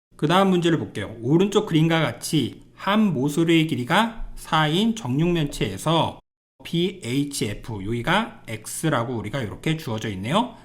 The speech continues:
탄젠트 X에 대한 값을 구하세요. 그러면 여기다가 다시 그려보죠. 요렇게 우리가 그려보고요. 직각 에이치에프 비, 그리고 여기 X, 그쵸? 그럼 탄젠트는 요것분의 요거네요.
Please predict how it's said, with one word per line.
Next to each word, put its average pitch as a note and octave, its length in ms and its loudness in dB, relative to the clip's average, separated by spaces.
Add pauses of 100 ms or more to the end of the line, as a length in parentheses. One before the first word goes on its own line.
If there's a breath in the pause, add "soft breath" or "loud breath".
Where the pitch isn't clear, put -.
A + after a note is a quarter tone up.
(120 loud breath)
탄젠트 G#3 880 -2
X에 A#2 420 -4
대한 F#3+ 320 0
값을 - 360 -6
구하세요. G2 760 -6 (360 loud breath)
그러면 E3 480 2
여기다가 D#3 360 -2
다시 A#2+ 340 -8
그려보죠. A2 720 -6
요렇게 G#2 680 -10
우리가 A2+ 340 -6
그려보고요. C3+ 760 -4 (500)
직각 - 840 -6
에이치에프 A2+ 1800 -6
비, - 320 -10 (420)
그리고 A2 260 -6
여기 F#3+ 640 -4
X, - 460 -12 (160)
그쵸? G3 320 -4 (280 loud breath)
그럼 C#3+ 180 -4
탄젠트는 G3+ 840 0 (200)
요것분의 D#3 600 0
요거네요. F#2+ 380 -8